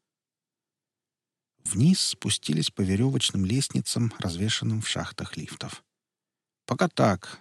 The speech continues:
Потом закончим на третьем, придумаем что-нибудь». «Оборудование тоже на веревках, что ли, спускаете?»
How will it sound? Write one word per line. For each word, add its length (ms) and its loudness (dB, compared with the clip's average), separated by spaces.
Потом 260 4
закончим 440 2
на 100 6
третьем, 560 2
придумаем 380 2
что-нибудь». 500 -10
«Оборудование 680 0
тоже 280 2
на 80 4
веревках, 500 0
что 180 -4
ли, 80 -8
спускаете?» 760 -8